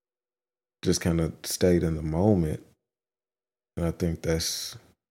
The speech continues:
for me, that's been,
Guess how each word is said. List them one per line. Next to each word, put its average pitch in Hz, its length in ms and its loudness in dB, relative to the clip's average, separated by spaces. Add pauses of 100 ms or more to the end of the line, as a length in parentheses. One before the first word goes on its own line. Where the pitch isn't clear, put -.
(960)
for 92 120 6
me, 92 300 2
that's 85 260 0
been, 82 500 -4